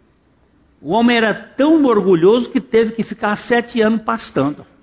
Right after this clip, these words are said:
Pastando mesmo.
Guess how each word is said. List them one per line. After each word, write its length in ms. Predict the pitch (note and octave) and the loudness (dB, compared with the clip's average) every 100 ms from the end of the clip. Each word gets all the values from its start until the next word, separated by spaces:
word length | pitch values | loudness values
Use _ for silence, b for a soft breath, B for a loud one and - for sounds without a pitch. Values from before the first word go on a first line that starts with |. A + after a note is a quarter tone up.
| _ _ _ _ _ _ _ _ _ _ _ _ _ _ _ _ _ _ _ _ _ _ _ - | _ _ _ _ _ _ _ _ _ _ _ _ _ _ _ _ _ _ _ _ _ _ _ -6
Pastando 760 | G#3+ A3+ - - G3+ A3+ C4 | -4 -4 -8 -4 0 0 2
mesmo. 520 | B3 G#3+ A3+ G#3+ G#3+ | 2 4 2 -2 -12